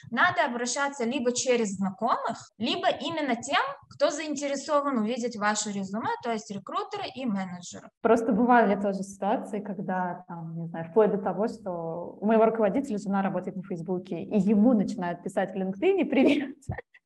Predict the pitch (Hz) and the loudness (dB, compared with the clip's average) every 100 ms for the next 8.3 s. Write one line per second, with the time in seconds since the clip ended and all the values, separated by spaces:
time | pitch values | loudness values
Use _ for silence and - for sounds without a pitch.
0 | _ _ 240 240 254 320 247 277 277 285 | _ _ 4 4 4 4 2 0 0 -4
1 | 262 240 254 262 254 294 240 233 262 254 | 2 2 4 2 2 2 0 -2 -4 -4
2 | 208 196 202 202 208 196 190 233 349 - | -4 -4 -8 -10 -10 -8 -4 -2 -4 2
3 | 262 285 277 269 247 - 214 330 294 226 | 4 6 6 4 -2 -8 8 8 8 4
4 | 277 381 381 - - - 262 277 320 - | 2 6 6 6 -4 -10 -6 -2 0 2
5 | 370 427 392 277 294 240 220 220 339 370 | 6 6 4 2 4 4 4 2 0 0
6 | 349 330 330 320 320 320 311 - - 349 | 0 0 0 -6 0 2 2 -2 0 4
7 | 539 494 466 - 302 285 285 294 311 302 | 4 2 -4 -2 -2 -2 0 -2 0 0
8 | 285 277 269 | 2 0 -2